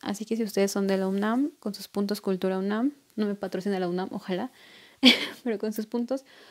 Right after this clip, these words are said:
pueden obtener un montón de cosas gratis, no solo de literatura, sino cursos, mm, talleres, obras de teatro,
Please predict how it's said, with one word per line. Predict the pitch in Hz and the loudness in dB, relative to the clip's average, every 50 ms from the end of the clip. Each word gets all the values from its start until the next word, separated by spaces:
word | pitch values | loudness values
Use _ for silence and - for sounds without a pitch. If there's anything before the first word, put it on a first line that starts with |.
| - _ - | -20 _ -2
pueden | - 233 233 233 | 0 2 2 2
obtener | 220 220 202 202 196 196 | 0 0 0 0 0 0
un | - 214 214 | 0 0 0
montón | 208 208 208 208 214 208 | 0 0 0 -2 -2 -4
de | 208 202 | -4 -4
cosas | - 202 208 208 | -6 -6 -2 0
gratis, | 208 208 208 240 240 | 0 0 0 0 -2
no | 233 214 | -2 -2
solo | 220 220 220 | 0 0 0
de | 226 202 | 0 -2
literatura, | 190 190 - 185 175 - - 208 226 247 | -2 -2 -2 -2 -2 -2 -2 -2 -2 -2
sino | 240 - 214 202 190 185 185 180 190 | -2 -2 -4 -2 -2 -2 -4 -4 -6
cursos, | - - 226 226 220 220 - 233 226 226 240 240 233 - - | -4 -2 -2 -2 -2 -2 -2 -2 0 0 -2 -4 -6 -10 -10
mm, | - 214 208 202 196 190 190 185 185 233 277 311 _ _ _ _ _ _ - | -6 -4 -2 -2 -2 -2 -4 -4 -6 -6 -8 -12 _ _ _ _ _ _ -6
talleres, | - 180 175 170 185 190 190 196 208 208 220 214 - - _ _ _ _ _ _ _ _ _ _ | -4 -2 -2 0 0 0 0 0 -2 -2 -4 -6 -10 -16 _ _ _ _ _ _ _ _ _ _
obras | - 202 202 196 | 0 2 2 2
de | - 175 | 2 0
teatro, | 175 - 190 185 185 196 196 196 196 - | -4 -2 -2 -2 0 -2 -2 -2 -4 -6